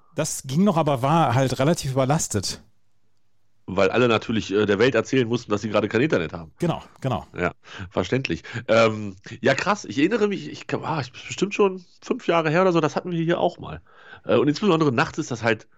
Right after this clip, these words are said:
Speaker 2: also ich will nicht sagen schön, aber es ist irgendwie, es ist doch ganz nett. So komplett ohne.
Speaker 1: Ja, aber es ist schon, es ist schon komisch und es ist schon spooky. Und wenn du dann halt einfach, einfach so merkst hier,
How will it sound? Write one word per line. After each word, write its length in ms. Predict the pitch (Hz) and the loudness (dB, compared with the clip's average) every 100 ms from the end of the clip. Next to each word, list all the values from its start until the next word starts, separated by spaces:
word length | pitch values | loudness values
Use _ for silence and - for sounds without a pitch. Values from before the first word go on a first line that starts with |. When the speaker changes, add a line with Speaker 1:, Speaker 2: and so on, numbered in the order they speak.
| _ | _
Speaker 2:
also 140 | 95 | -10
ich 100 | 107 - - | -10 -12 -8
will 80 | 117 | -6
nicht 240 | 113 - - _ | -6 -10 -20 _
sagen 280 | - 90 90 | -2 -2 -2
schön, 420 | 87 - 107 160 | -8 0 4 4
aber 240 | 143 87 82 | 2 -2 -2
es 140 | - | -4
ist 100 | 98 | -8
irgendwie, 400 | 110 117 135 131 - _ _ _ _ | -8 0 0 0 -6 _ _ _ _
es 80 | - | -14
ist 180 | 127 117 | -8 -4
doch 120 | 113 | 0
ganz 240 | 117 107 | 0 -2
nett. 360 | 120 113 - - _ _ _ _ _ _ - - | 0 0 0 -12 _ _ _ _ _ _ -14 -4
So 260 | 87 82 - _ _ _ | -2 -2 -6 _ _ _
komplett 360 | - 98 98 95 | -6 -4 -2 -2
ohne. 380 | 85 87 78 78 | 0 0 -2 -4
Speaker 1:
Ja, 360 | - 123 147 196 | -8 -2 -2 -2
aber 220 | 180 160 | -2 -4
es 100 | - | -4
ist 100 | 190 | -6
schon, 240 | - 208 180 | 0 0 0
es 140 | 131 | -4
ist 60 | - | 0
schon 180 | 190 | 0
komisch 400 | - 160 147 117 | 2 2 2 2
und 100 | 123 | 0
es 80 | 123 | -2
ist 80 | 139 | 0
schon 160 | - 160 | 0 0
spooky. 560 | - - 185 - 120 | 0 0 -2 2 2
Und 240 | 113 113 98 | 2 -2 -6
wenn 400 | 104 98 127 151 | -12 -4 0 2
du 180 | 143 143 | 4 4
dann 200 | 127 131 | 2 2
halt 140 | 151 | 2
einfach, 240 | - 131 - | 0 -2 -4
einfach 220 | 135 - | -4 -6
so 100 | 135 | -4
merkst 420 | 120 120 156 - | 0 0 -2 -4
hier, 300 | - 147 147 | 0 2 2